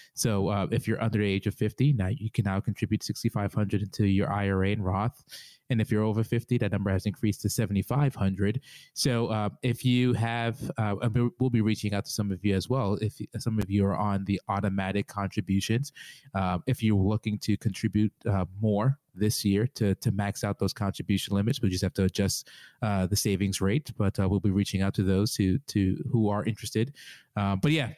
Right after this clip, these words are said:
uh, if you have any last minute twenty twenty-two contributions you wanna do,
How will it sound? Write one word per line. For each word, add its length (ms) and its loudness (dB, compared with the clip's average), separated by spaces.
uh, 180 0
if 160 -2
you 140 4
have 240 0
any 160 0
last 420 -2
minute 380 0
twenty 260 -2
twenty-two 800 0
contributions 840 0
you 80 2
wanna 180 0
do, 400 2